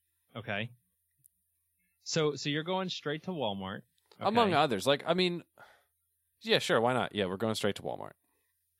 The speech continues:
Speaker 1: <laughs> All right, then I'm just gonna go to Target.
Speaker 2: Um,
Speaker 1: No, I'm kidding.
Speaker 2: see, it's gonna be hard for Michelle Tanner, 'cause in addition to having no sales experience because she is a child, she also doesn't have a car.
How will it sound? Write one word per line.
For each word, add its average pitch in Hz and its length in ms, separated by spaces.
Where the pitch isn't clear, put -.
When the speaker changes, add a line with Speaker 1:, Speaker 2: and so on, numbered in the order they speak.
Speaker 1:
<laughs> - 840
All 139 80
right, 117 160
then 117 80
I'm 120 80
just 113 120
gonna 113 120
go 104 80
to 98 60
Target. - 240
Speaker 2:
Um, 135 300
Speaker 1:
No, 127 160
I'm 127 140
kidding. - 180
Speaker 2:
see, 135 540
it's - 120
gonna 160 180
be 131 120
hard 156 260
for 147 120
Michelle 113 320
Tanner, 143 400
'cause 127 160
in 131 100
addition 151 340
to 147 80
having 117 480
no 131 280
sales 127 380
experience 110 720
because 117 260
she - 160
is 104 160
a 90 60
child, 110 640
she - 280
also 139 320
doesn't 113 220
have 101 140
a 90 40
car. - 520